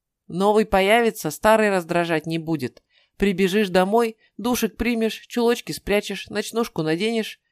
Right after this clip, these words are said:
и к Толику под бочок. 'Здравствуй, милый, как дела, милый?'»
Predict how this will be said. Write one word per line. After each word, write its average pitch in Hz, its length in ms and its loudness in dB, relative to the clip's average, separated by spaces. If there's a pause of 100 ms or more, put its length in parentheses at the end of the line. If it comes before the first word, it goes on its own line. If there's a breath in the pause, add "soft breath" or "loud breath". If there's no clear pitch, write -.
и 359 120 -4
к - 80 -20
Толику 269 420 0
под 233 200 -2
бочок. 220 460 -2 (200)
'Здравствуй, 208 560 -2
милый, 247 280 -2
как 247 220 -2
дела, 180 320 2
милый?'» 208 480 -4